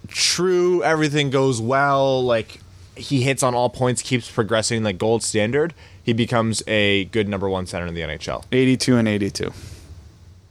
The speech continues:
Speaker 2: Point
Speaker 1: Yeah.
Speaker 2: per game player.
Speaker 1: Yeah.
Speaker 2: That's his true ceiling.
Speaker 1: Uh, answer to the,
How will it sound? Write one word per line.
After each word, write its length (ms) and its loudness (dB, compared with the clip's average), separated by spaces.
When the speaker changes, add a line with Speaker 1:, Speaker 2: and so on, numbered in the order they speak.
Speaker 2:
Point 220 2
Speaker 1:
Yeah. 40 -10
Speaker 2:
per 80 2
game 200 2
player. 240 -2
Speaker 1:
Yeah. 160 -2
Speaker 2:
That's 260 0
his 280 -8
true 260 -2
ceiling. 380 -6
Speaker 1:
Uh, 320 0
answer 280 0
to 120 -6
the, 140 -4